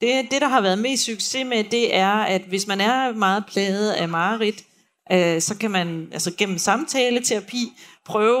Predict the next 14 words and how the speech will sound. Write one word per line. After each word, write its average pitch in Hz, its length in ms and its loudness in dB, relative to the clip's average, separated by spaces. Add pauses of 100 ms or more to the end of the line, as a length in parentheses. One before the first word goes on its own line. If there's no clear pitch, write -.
(100)
at 202 140 6
arbejde 220 400 0
med 208 120 0
at 190 300 -2
omskrive 214 640 0 (260)
slutningen 208 680 -2 (160)
på 185 120 -2
sit 175 240 -4
mareridt. 151 400 -4 (100)
Især 254 220 2
hvis 202 140 -2
man 196 120 -2
har 208 200 2
et 175 120 -2